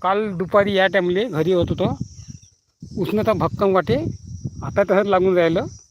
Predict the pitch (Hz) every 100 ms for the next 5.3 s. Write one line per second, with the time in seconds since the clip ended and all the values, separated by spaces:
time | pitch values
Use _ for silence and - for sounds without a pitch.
0 | - _ _ - 151 202 196 202 - 190
1 | 165 131 101 - - _ _ _ - -
2 | - - 131 156 - 220 226 226 220 220
3 | 233 220 202 180 160 170 - - - -
4 | - - - - 180 190 160 220 214 190
5 | 208 143 185